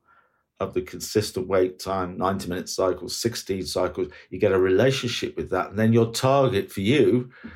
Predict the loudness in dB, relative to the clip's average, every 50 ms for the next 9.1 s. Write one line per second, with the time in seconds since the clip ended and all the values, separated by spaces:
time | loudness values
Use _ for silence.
0 | -14 -6 -2 0 2 2 2 2 0 -4 -6 -4 -4 -4 -4 0 4 4 4 4
1 | 2 -2 -2 0 2 2 0 0 -6 -12 _ _ _ _ _ _ _ -20 -20 _
2 | -2 2 4 4 6 4 4 4 2 2 2 2 2 2 4 6 6 6 6 4
3 | 0 -8 _ _ _ _ _ -2 2 4 4 6 4 4 0 0 -4 0 2 4
4 | 6 6 6 4 4 2 0 0 2 0 0 0 0 -2 0 0 0 0 -2 -8
5 | -12 _ _ _ _ _ _ _ _ _ _ _ _ _ -2 0 0 0 0 -6
6 | -12 _ _ _ _ _ _ _ _ _ _ _ _ _ _ 0 2 2 4 4
7 | 4 6 6 6 6 6 4 6 6 6 6 6 4 2 0 -4 -2 2 4 4
8 | 4 2 -2 -6 _ _ _ _ _ _ _ -2 0 0 0 0 -2 -6 -6 -6
9 | -10 -12